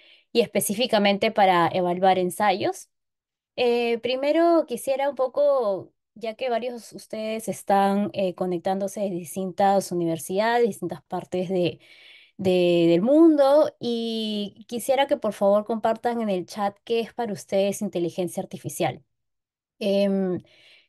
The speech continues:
creo que es importante un poco saber esta, o reconocer o identificar las definiciones que puedan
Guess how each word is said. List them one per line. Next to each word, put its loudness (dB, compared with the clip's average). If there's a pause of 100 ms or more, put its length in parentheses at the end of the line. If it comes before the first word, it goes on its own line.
creo 4
que 2
es -2
importante 0
un -6
poco -2
saber 0
esta, -4
o -2
reconocer -4
o 4
identificar -2
las -6
definiciones -4
que -8
puedan -2